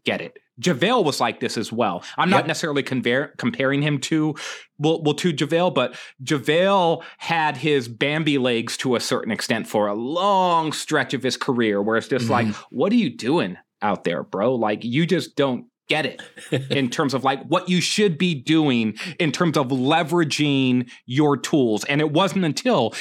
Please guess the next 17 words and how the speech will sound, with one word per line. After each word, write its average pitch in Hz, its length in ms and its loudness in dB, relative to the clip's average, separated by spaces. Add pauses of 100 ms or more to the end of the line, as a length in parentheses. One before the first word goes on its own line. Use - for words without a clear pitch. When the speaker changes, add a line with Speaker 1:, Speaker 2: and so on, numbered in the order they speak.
Speaker 1:
he 175 120 0
got 151 300 0
into 147 400 0
an 135 120 2
environment 123 680 2
where 123 240 2
it's 117 100 -2
just 127 160 -2
like, 131 160 2 (240)
"This 170 300 0
is 196 100 2
the 156 180 0
ask, 107 380 -4
man." 92 320 -6
Speaker 2:
Yep. 147 340 -2 (220)
Speaker 1:
Do 170 220 4
this, 156 640 -2